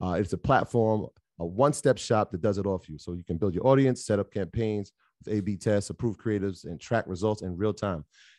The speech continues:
Think of it as a direct mail easy button. Posty integrates with C R M, accesses data, sets up, and builds lookalike models from over two hundred and fifty million U S customers. With Posty,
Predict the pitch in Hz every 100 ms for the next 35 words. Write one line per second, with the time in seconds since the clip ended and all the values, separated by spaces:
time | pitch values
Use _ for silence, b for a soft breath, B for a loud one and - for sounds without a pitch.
0 | _ 143 170 170 165 123 123 - 104 82
1 | 87 87 123 135 - 98 107 104 104 -
2 | 117 98 95 95 82 90 123 120 123 117
3 | 104 113 113 - 85 - 110 92 117 131
4 | 123 b b b - 131 120 98 90 120
5 | 117 113 - 127 127 120 101 87 117 113
6 | - 135 139 139 123 123 117 117 110 -
7 | 104 - 120 107 101 - 165 151 139 127
8 | - 92 - 131 - 127 - 104 110 110
9 | 107 98 104 98 - 98 - 71 87 -
10 | - 139 139 131